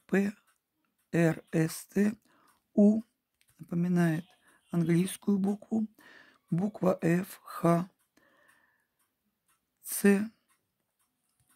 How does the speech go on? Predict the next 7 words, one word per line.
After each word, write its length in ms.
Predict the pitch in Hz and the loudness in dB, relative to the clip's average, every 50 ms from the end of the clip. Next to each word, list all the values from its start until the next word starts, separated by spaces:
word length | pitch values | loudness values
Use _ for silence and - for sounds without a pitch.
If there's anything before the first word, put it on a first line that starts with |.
| _ _ _ _ _ _ | _ _ _ _ _ _
напоминает 800 | 170 180 - 185 180 185 185 185 185 175 175 170 165 - - | -14 -6 -4 -2 0 2 4 4 4 4 2 0 -2 -6 -10
вилы, 400 | 165 151 170 196 214 202 185 175 | -6 -4 -2 0 0 0 0 -2
буква 460 | 175 175 170 170 - - - - 165 170 | -2 -2 -4 -6 -8 -10 -12 -12 -12 -12
Ч 480 | - - - - - 170 165 160 165 - _ _ - | -12 -10 -6 -4 0 0 0 0 -2 -6 _ _ -12
нап-, 440 | - 156 - - _ 233 - - - - _ _ _ _ _ _ _ _ _ _ | -12 -12 -12 -14 _ -20 -20 -20 -20 -20 _ _ _ _ _ _ _ _ _ _
напоминает 760 | 165 156 - - 160 160 165 160 160 165 156 156 156 156 - | -8 -6 -2 -2 0 2 2 4 4 4 4 4 2 -2 -4
чашку, 680 | - - - 180 185 190 - - - - - 190 190 | -4 -4 -2 -2 -2 -2 -4 -8 -10 -8 -8 -8 -8